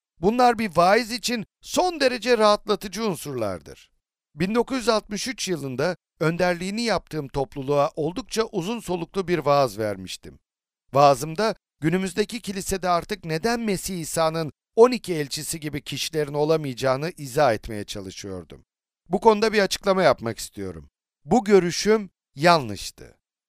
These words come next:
Tanrı'ya şükrediyorum. Çünkü o, lütfuyla bu konuda hatalı olduğumu söylememi sağladı.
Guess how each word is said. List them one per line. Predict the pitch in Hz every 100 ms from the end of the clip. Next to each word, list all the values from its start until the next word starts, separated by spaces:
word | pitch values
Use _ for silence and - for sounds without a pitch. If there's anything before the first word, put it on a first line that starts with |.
| _
Tanrı'ya | 151 143 139 151
şükrediyorum. | - 160 - 113 90 92 87 _ _
Çünkü | - 175 - 170
o, | 151 196 220 _ -
lütfuyla | 156 - 247 262 226
bu | 196
konuda | 208 202 208 185
hatalı | 180 - 202 202
olduğumu | 220 190 160 156 156
söylememi | 147 147 143 139 127
sağladı. | - 123 104 95 87 67